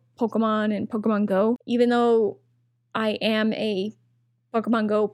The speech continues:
player, I don't spend much time participating in events, so I don't know whether P G events correlate with set releases or if there are, for example, V max versions of Pokemon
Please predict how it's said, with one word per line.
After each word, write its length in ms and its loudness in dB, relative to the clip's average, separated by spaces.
player, 320 2
I 100 2
don't 300 -2
spend 480 -2
much 260 -6
time 220 -4
participating 680 -2
in 80 0
events, 300 -2
so 100 -2
I 100 0
don't 260 -2
know 540 -2
whether 460 -2
P 180 -2
G 160 0
events 320 -2
correlate 640 -2
with 240 0
set 220 -4
releases 720 -2
or 380 2
if 160 -4
there 200 0
are, 420 0
for 120 0
example, 500 -2
V 180 -2
max 280 -2
versions 420 2
of 140 -4
Pokemon 560 0